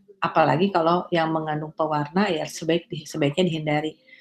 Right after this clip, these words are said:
Karena kita kan nggak tahu ya si pewarna itu awalnya pewarna apa yang digunakan. Jadi itu memang, eh, saya sangat, sekarang ini milih makanan sangat selektif, tetapi tidak mengganggu, eh, selera <laughs> makan sih ya.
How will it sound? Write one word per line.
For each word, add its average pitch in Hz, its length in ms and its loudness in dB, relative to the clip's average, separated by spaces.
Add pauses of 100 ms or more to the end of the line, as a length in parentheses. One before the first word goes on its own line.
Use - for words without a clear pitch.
(220)
Karena 165 200 -2
kita 175 160 4
kan 214 120 4
nggak 165 200 2
tahu 175 160 8
ya 170 160 2
si 170 160 -2
pewarna 151 360 4
itu 165 200 2
awalnya 170 480 4
pewarna 151 480 2
apa 151 200 4
yang 147 120 0
digunakan. 139 560 -4 (880)
Jadi 180 240 8
itu 208 160 2
memang, 190 440 4 (120)
eh, 156 440 -4
saya 165 200 0
sangat, 160 400 -2 (320)
sekarang 156 400 0
ini 214 80 6 (160)
milih 175 400 6
makanan 156 360 2
sangat 160 360 -6 (320)
selektif, - 640 -2 (480)
tetapi 190 480 4
tidak 180 240 8
mengganggu, 156 960 2
eh, 160 760 0 (460)
selera 165 400 4
<laughs> 151 80 4
makan 226 400 4
sih 156 240 0
ya. - 80 -8